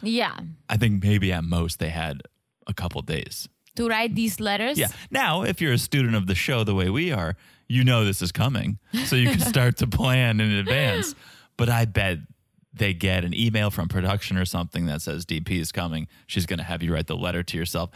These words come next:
Speaker 2: You probably have a couple days max.
Speaker 1: I
Speaker 2: That's my guess.
Speaker 1: guess.
Speaker 2: That's my guess.
Speaker 1: I, I, I think it's not the writing part for me. It's the thinking and, like, trying it, put it on the paper.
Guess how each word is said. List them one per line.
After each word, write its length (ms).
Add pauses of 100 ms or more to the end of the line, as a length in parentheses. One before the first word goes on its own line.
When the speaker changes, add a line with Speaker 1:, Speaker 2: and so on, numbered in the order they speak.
Speaker 2:
You 120
probably 320
have 140
a 40
couple 300
days 360 (260)
max. 520 (560)
Speaker 1:
I 40
Speaker 2:
That's 120
my 60
guess. 240
Speaker 1:
guess. 180
Speaker 2:
That's 200
my 120
guess. 340
Speaker 1:
I, 260
I, 120 (120)
I 100
think 340 (380)
it's 180
not 200
the 160
writing 680
part 560
for 260
me. 380
It's 260
the 360 (340)
thinking 1080
and, 140
like, 200
trying 800
it, 340 (520)
put 160
it 80
on 140
the 100
paper. 800